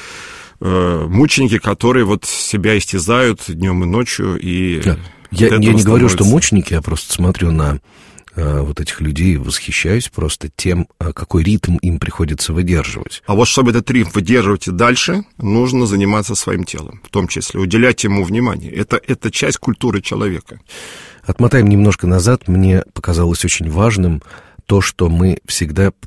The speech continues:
Speaker 2: получается, понимали фразу «в здоровом теле здоровый дух» превратно, неправильно. Мы-то ее всегда понимали как? «Держи тело здоровым, тогда и дух будет здоровым».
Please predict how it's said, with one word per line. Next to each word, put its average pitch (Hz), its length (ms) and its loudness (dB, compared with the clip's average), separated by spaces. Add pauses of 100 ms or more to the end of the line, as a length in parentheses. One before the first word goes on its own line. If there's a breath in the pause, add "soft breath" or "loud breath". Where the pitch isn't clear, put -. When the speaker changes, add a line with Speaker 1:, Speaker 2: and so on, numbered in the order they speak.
Speaker 2:
получается, 90 600 0
понимали 90 440 2
фразу 78 380 -2
«в 65 100 -8
здоровом 82 460 0
теле 78 220 -2
здоровый 78 360 -2
дух» 113 200 -6
превратно, 101 500 2
неправильно. 87 640 0 (360 loud breath)
Мы-то 135 220 2
ее 95 80 4
всегда 90 280 0
понимали 87 400 2
как? - 380 -4 (580 loud breath)
«Держи 107 500 4
тело 76 380 2
здоровым, 120 640 4 (120)
тогда 92 320 2
и 80 60 2
дух 104 260 0
будет 90 280 0
здоровым». 78 640 -2